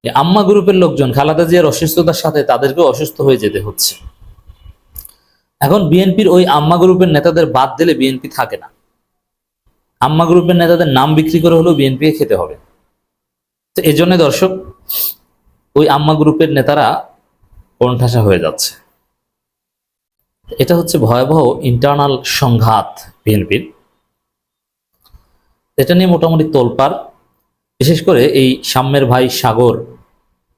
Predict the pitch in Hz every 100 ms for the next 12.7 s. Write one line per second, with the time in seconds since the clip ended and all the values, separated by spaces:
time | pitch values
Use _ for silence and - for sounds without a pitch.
0 | _ - 120 131 127 135 110 110 110 123
1 | 117 127 127 135 139 123 151 156 156 156
2 | 131 120 135 131 123 - - 151 113 110
3 | 113 110 - 107 107 110 110 - 95 104
4 | 104 - 120 135 156 113 - 120 123 131
5 | 101 90 - - - - 123 127 127 127
6 | 123 127 113 117 - 120 117 117 - 117
7 | 110 - 113 117 _ _ - - 127 -
8 | 139 120 127 127 123 107 110 120 123 -
9 | 113 120 120 117 107 - - _ _ _
10 | 123 - 139 139 160 156 160 151 139 131
11 | - 135 123 123 - 120 135 156 160 151
12 | 127 123 127 117 117 - -